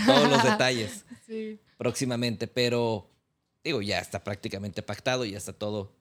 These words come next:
Speaker 1: casi todo arreglado. ¿Qué esperas de esta pelea?
Speaker 2: Mira, eh, estamos bien enfocados en esta pelea, ya tenemos, pues, ya, ya más de un mes entrenando, eh, enfocados en que viene ya esa pelea, este, importante.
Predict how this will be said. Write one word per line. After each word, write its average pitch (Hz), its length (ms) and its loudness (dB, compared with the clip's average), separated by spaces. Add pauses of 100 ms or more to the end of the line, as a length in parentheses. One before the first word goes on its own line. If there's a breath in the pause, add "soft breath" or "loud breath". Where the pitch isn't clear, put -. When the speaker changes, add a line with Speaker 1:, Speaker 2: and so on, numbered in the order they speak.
(360)
Speaker 1:
casi 104 260 -4
todo 113 180 -2
arreglado. 107 460 -2 (1080)
¿Qué 123 100 0
esperas 113 320 -2
de 104 60 -4
esta 98 180 -6
pelea? 85 240 -12 (460)
Speaker 2:
Mira, 269 380 2
eh, 247 600 2 (260)
estamos 269 400 -2
bien 285 140 2
enfocados 220 420 -2
en 214 80 0
esta 202 180 -4
pelea, 220 440 0
ya 226 120 0
tenemos, 208 500 -4
pues, 180 200 -8
ya, 190 300 0 (140)
ya 202 180 -2
más 214 260 0
de 214 120 0
un 202 120 2
mes 202 280 0
entrenando, 202 680 -2 (340 soft breath)
eh, 202 260 -2
enfocados 196 580 -2
en 196 160 -2
que 180 240 -4
viene 196 380 0
ya 196 280 0
esa 196 180 -6
pelea, 202 480 -2
este, 190 380 -8
importante. 196 580 -4